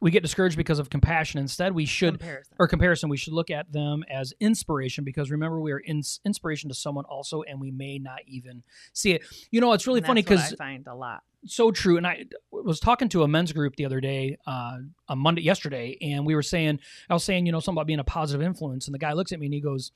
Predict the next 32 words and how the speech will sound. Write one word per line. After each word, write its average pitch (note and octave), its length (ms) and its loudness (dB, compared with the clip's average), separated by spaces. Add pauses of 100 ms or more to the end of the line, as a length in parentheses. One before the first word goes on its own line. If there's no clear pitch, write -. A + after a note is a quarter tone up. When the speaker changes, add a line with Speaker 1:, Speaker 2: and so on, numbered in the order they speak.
(260)
Speaker 1:
"We're D#3+ 140 4
influencing F3 520 2
people C3 280 -2
either A#2 200 -4
way." A2 400 -12
And C#3 140 -4
that D3+ 180 0
is C3 280 -2 (220)
powerfully D#3 560 2
true. G#2+ 400 -10 (440)
We're B3+ 140 4
influencing F#3+ 680 2
somebody C#3+ 340 -2 (140)
either C#3+ 160 0
negatively F#3 720 0 (100)
or C#3+ 120 -4
positively B2+ 880 -10
in D#3+ 100 -2
some E3 400 0
way, C#3 320 -6
like, C#3 280 -6
Speaker 2:
Mm. - 80 -20 (180)
Speaker 1:
around D3 300 0
us, - 180 -12
whether G3 260 4
we G#3+ 180 2
even E3+ 260 0
realize D#3 360 0
we're C3+ 100 -4
doing C3 320 -6
it. G2 200 -20
And C#3 260 -10